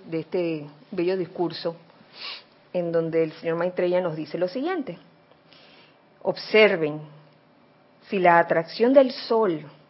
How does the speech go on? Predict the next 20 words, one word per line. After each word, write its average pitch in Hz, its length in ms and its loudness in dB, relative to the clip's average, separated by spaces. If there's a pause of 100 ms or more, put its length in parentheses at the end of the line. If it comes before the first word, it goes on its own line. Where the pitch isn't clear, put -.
(560)
atrae 185 800 4 (140)
a 170 140 0
un 196 180 0
planeta 202 600 0 (560)
en 175 200 -2
una 226 280 0
proporción 190 880 0
infinitesimal, 175 1400 -2 (240)
demasiado 180 720 0
cerca 208 640 0
al 165 300 -8 (140)
centro, 175 500 -4 (680)
este 208 500 2 (120)
deja 196 400 0
de 160 160 -6 (180)
ser. 165 400 0 (1400)
Si 196 100 4
a 175 60 8
un 196 140 2
planeta, 214 680 4